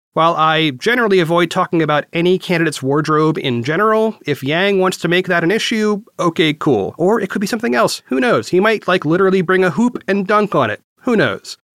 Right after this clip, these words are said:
The next big thing to watch for will be the flip side of the first point that I made, basically that Biden is intentionally targeting Warren. Reading here from a roundup by Ed Kilgore in New York Magazine. Quote,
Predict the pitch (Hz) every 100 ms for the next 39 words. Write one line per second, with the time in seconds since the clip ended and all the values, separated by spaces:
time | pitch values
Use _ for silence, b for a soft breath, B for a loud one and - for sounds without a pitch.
0 | _ - 214 262 - 254 240 233 220 208
1 | 208 208 226 202 170 160 - 220 - 202
2 | 196 190 165 - 147 160 - - 143 160
3 | 180 208 226 123 160 190 226 208 185 170
4 | 160 196 214 131 139 - 160 170 180 180
5 | - 180 - 185 180 175 - 127 123 123
6 | 123 127 175 185 117 82 - _ _ _
7 | _ 233 247 226 220 214 185 190 190 185
8 | 185 156 151 - 262 254 214 208 175 135
9 | 131 135 151 143 151 208 127 95 - _
10 | _ - 202 202